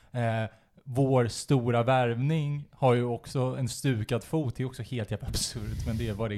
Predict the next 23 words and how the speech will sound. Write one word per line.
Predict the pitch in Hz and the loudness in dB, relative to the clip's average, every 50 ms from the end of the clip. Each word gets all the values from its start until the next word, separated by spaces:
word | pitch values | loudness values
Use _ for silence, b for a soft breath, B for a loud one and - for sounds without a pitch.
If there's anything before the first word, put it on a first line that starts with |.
| 107 107 | -2 -2
är. | 107 104 B B B B B B B B B 131 123 117 113 113 113 | -2 -4 B B B B B B B B B -2 2 2 2 2 0
Eh, | 101 B B B B B B | -2 B B B B B B
det | - 135 123 123 | -2 0 2 2
är | 131 | 2
liksom, | 131 123 127 123 113 - b b b b _ _ - - | 2 2 0 0 0 0 b b b b _ _ -20 -12
det | 156 135 135 | -2 2 2
är | 127 | 4
en | 120 120 | 4 4
helt | 143 170 156 131 117 | 4 4 4 4 4
nykomponerad | 131 143 139 127 - - 120 110 127 135 160 170 160 147 123 | 4 2 2 2 2 -2 -2 -2 -2 -2 0 0 0 2 2
backlinje | 135 120 - - - 135 120 113 110 110 107 104 | 0 -2 -2 -8 -8 -6 -4 -2 0 -2 -2 -2
som | - 123 113 | -4 -4 -6
liksom | 110 - 120 120 | -4 -4 -2 -2
ändå | 110 110 110 113 | -2 -2 -2 -2
man | 117 113 123 127 117 110 110 - | -4 -4 -2 0 0 0 -2 -2
måste | - 120 107 - - - - 175 | -2 -2 -2 -2 -2 2 2 4
ge | 165 131 120 110 101 | 4 4 4 2 0
tid | - - 131 120 110 110 101 110 | 0 -2 -2 -2 -2 -2 -4 -6
och | 107 | -8
liksom | 107 - - 107 | -6 -6 -8 -8
få | - | -8
träna | - - - 120 110 107 110 107 | -10 -6 -4 -4 -2 -2 0 0
ihop, | 104 131 139 120 101 - - - | 0 0 0 -2 -2 -6 -10 -12